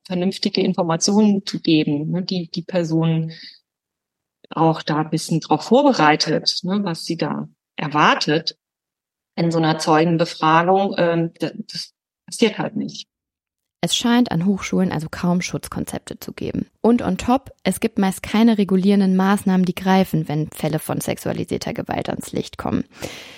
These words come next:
Speaker 2: Das liegt anscheinend einerseits daran, dass an Hochschulen niemand Machtmissbrauch vermutet, weder die Mitarbeitenden noch die Studierenden, und dass es an Aufklärung und an Wissen fehlt. Heike Pantelmann nennt dies übrigens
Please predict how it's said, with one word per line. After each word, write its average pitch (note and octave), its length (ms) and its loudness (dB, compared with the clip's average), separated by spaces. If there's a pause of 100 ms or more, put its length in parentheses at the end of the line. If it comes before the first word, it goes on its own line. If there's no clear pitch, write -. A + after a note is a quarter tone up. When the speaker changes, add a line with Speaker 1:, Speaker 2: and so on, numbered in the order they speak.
(120)
Speaker 2:
Das - 180 0
liegt C#4+ 240 4
anscheinend F#3+ 800 2
einerseits F3+ 640 2
daran, D#3 580 -2
dass F3+ 180 -4
an E3+ 200 -4
Hochschulen G#3 460 0
niemand G3 260 2
Machtmissbrauch E3+ 600 -6
vermutet, D#3+ 800 -4 (300)
weder D#3 300 2
die D#3 80 0
Mitarbeitenden F#3+ 880 2
noch E3 320 2
die - 100 -8
Studierenden, E3+ 680 0 (600)
und D4 240 4
dass A#3+ 140 0
es G#3+ 100 -6
an A3 200 -2
Aufklärung G#3 840 2
und G3 240 4
an F#3+ 180 4
Wissen - 300 -2
fehlt. - 380 -8 (640)
Heike C4+ 240 2
Pantelmann F3 580 2
nennt G3 220 2
dies A#3+ 160 4
übrigens F#3+ 540 0